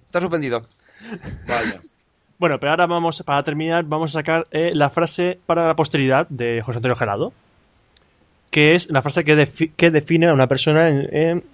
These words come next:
Speaker 3: su, de manera psíquica, física, psicológica.
Speaker 1: Mental, eh,
Speaker 3: de
Speaker 1: futuro, pasado,
Speaker 3: todo.
Speaker 1: presente.
Speaker 3: Todo define todo. Entonces, José, solo tienes que decirnos el día que naciste, el mes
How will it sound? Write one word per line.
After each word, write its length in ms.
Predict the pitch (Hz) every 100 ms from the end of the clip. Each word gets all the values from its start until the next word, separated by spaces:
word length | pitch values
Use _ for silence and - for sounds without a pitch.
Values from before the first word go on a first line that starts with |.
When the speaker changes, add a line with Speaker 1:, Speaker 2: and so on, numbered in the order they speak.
| _
Speaker 3:
su, 880 | 147 - 131 123 120 120 120 123 131 -
de 120 | 151
manera 240 | 139 135 131
psíquica, 560 | - 175 180 185 180 175
física, 520 | 180 175 175 185 175
psicológica. 760 | - 131 131 - 147 151 151 151 -
Speaker 1:
Mental, 480 | 113 120 127 135
eh, 40 | 143
Speaker 3:
de 80 | 139
Speaker 1:
futuro, 340 | 143 143 143
pasado, 260 | 139 131 175
Speaker 3:
todo. 100 | 175
Speaker 1:
presente. 440 | 175 139 139 143 139 _ _
Speaker 3:
Todo 120 | 180
define 280 | 190 254 220
todo. 340 | 156 127 113 110 _ _ _ - _
Entonces, 300 | 160 214 226
José, 220 | 226 220 220
solo 220 | 202 214
tienes 160 | 208 180
que 80 | 180
decirnos 420 | 160 196 202 -
el 160 | 160 156
día 180 | 220 190
que 80 |
naciste, 580 | 147 135 190 - - 190 -
el 180 | 143
mes 440 | 147 220 277 -